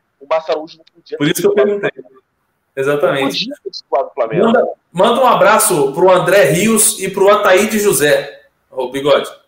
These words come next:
Speaker 1: Qual, qual é o Ataíde José e o?
Speaker 2: André Rios.
Speaker 1: E o André Rios. Um abraço pros dois, pro André e pro Ataíde.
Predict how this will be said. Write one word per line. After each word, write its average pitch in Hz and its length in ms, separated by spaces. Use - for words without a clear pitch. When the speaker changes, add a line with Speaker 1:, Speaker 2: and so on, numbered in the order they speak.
Speaker 1:
Qual, 127 300
qual 139 240
é 143 160
o 113 80
Ataíde 135 520
José 135 580
e 165 120
o? 226 220
Speaker 2:
André 151 360
Rios. - 760
Speaker 1:
E 117 60
o 131 80
André 143 260
Rios. 151 520
Um 113 60
abraço 123 400
pros 117 160
dois, - 240
pro - 160
André 120 300
e - 60
pro 139 140
Ataíde. 117 520